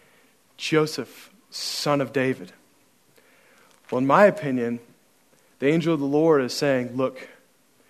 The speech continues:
you might feel like you're outside of God's plan. You might feel like you,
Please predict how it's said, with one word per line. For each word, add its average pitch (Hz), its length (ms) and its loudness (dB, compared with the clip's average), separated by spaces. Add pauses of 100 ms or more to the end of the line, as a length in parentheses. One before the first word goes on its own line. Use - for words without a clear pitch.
(840)
you 147 240 -4
might 165 280 2
feel 156 640 0 (640)
like 143 200 -4
you're 151 140 4
outside 147 520 2
of 127 120 -6
God's 127 320 0
plan. 113 440 -12 (1300)
You 165 220 4
might 185 300 8
feel 185 520 4
like 147 360 2
you, 151 280 -2